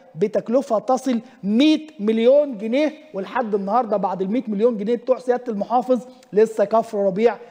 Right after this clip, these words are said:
زي ما هي، إما غرقانة في مية المطر، أو غرقانة في الصرف الصحي، أو غرقانة في المية الجوفية. وفلوس سعادتك ومليارات وملايين وبدل بتنزل تتصور،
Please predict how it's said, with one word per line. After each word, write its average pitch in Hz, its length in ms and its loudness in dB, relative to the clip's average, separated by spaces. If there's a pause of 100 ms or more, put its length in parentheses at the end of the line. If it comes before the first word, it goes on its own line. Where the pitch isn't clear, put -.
زي 226 340 2
ما 190 160 -2
هي، 170 120 -6 (280)
إما 277 240 0
غرقانة 214 520 0 (140)
في 202 120 -4
مية 247 320 2
المطر، 262 360 0 (1200)
أو 208 60 2
غرقانة 226 720 0 (260)
في - 60 -14
الصرف 254 380 -4
الصحي، 262 460 -4 (500)
أو 285 240 2
غرقانة 254 560 0 (300)
في 262 320 2 (300)
المية 226 340 4
الجوفية. 180 480 -6 (300)
وفلوس 320 480 2
سعادتك 285 500 0
ومليارات 262 720 0
وملايين 247 760 -2 (220)
وبدل 269 540 0
بتنزل 269 500 -2
تتصور، 277 680 0